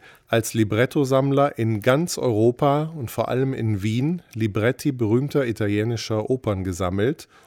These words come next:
und diese mit nach Meiningen gebracht. Auch wenn das Libretto heute verschollen ist, es ist neunzehnhundertsechsundvierzig nach Sankt Petersburg gebracht worden, dort verlieren sich seine Spuren, hat Anton Ulrich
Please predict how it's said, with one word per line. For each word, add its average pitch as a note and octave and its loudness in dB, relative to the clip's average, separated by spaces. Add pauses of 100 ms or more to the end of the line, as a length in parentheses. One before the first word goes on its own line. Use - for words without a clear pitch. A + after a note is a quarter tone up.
und A2 -2
diese B2 2
mit G2+ -2
nach A2 -4
Meiningen F2 -4
gebracht. D#2 -12 (580)
Auch C#3+ 4
wenn B2+ 2
das A#2+ -2
Libretto G#2+ 0 (100)
heute A2+ 0
verschollen A2 0
ist, - -8 (260)
es - -12
ist G#2 -8
neunzehnhundertsechsundvierzig G#2 -4
nach G2+ -6
Sankt G2+ -6
Petersburg G#2 -2
gebracht F2+ -8
worden, G2+ -4
dort F#2+ -10
verlieren G#2 -2
sich F2+ -8
seine F2 -10
Spuren, G#2 -4 (440)
hat B2 0
Anton G#2 -2
Ulrich C#3 0